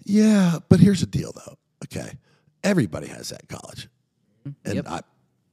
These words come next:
Speaker 1: I had, we had, our whole group was that group. Okay, um, when it starts to affect your life where you don't get up and go to work the next day,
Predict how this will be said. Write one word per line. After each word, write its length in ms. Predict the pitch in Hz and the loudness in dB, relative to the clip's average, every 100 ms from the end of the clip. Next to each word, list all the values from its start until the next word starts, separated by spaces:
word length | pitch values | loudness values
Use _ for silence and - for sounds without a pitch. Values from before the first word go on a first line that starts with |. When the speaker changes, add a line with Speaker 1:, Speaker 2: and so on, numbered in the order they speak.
| _ - | _ -14
Speaker 1:
I 120 | 76 | -12
had, 220 | 71 76 | -10 -10
we 80 | 90 | -8
had, 160 | 95 78 _ _ _ _ | -10 -12 _ _ _ _
our 140 | - 131 | -4 -2
whole 180 | 127 110 | -2 -4
group 300 | - 80 - | -6 -8 -8
was 120 | - | -10
that 120 | - | -14
group. 240 | - 50 - - _ _ _ - | -18 -4 -4 -4 _ _ _ -20
Okay, 220 | - 73 62 _ _ _ _ _ _ _ _ _ _ - - | -16 -16 -16 _ _ _ _ _ _ _ _ _ _ -18 -10
um, 580 | 120 117 113 107 98 - _ _ _ _ _ _ _ _ _ | -6 -4 -4 -4 -6 -10 _ _ _ _ _ _ _ _ _
when 520 | - 113 135 127 113 107 _ - | -10 -2 0 0 -2 -8 _ -10
it 140 | 104 | -8
starts 400 | - - 143 175 - | -8 -6 -4 -4 -6
to 160 | 117 | -8
affect 440 | 90 - 98 82 - | -8 -8 -10 -10 -12
your 100 | 78 | -12
life 320 | 76 71 - | -12 -14 -16
where 80 | 78 | -16
you 80 | 73 | -12
don't 240 | 78 - | -14 -12
get 140 | 90 | -14
up 120 | 73 - | -14 -14
and 100 | - | -14
go 100 | 69 | -12
to 80 | |
work 280 | 62 60 - | -12 -16 -16
the 100 | - | -18
next 300 | 60 - - | -18 -16 -16
day, 300 | - - - | -16 -20 -20